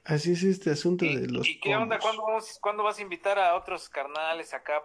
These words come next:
Speaker 2: para cotorrear tres, tres?
Speaker 1: No, pues este
Speaker 2: Por ahí tienes un amigo, un amigo, eh,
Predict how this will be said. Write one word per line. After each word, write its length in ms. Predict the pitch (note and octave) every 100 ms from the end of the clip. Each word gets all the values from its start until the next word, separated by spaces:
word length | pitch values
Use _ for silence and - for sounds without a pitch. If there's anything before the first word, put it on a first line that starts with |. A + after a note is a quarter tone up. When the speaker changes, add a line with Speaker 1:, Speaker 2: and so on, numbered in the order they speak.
| C3+
Speaker 2:
para 220 | B2 A2+
cotorrear 680 | A#2 A#2 A#2 B2+ C3 C3+ C3+
tres, 340 | C3 B2+ B2+ -
tres? 600 | B2+ C3+ C#3 - - - _ _ _ - - - - -
Speaker 1:
No, 220 | D#3 F#3
pues 200 | F#3+ C#3
este 640 | B2 - C3 B2+ B2+ C3
Speaker 2:
Por 100 | B2 F3
ahí 140 | F#3+
tienes 340 | G#3 G3 F3+
un 160 | F#3 F#3+
amigo, 960 | F#3 F3+ F3 F3+ D3+ B2 A2+ A2 A#2 D3
un 100 | E3+
amigo, 360 | E3 E3+
eh, 40 | E3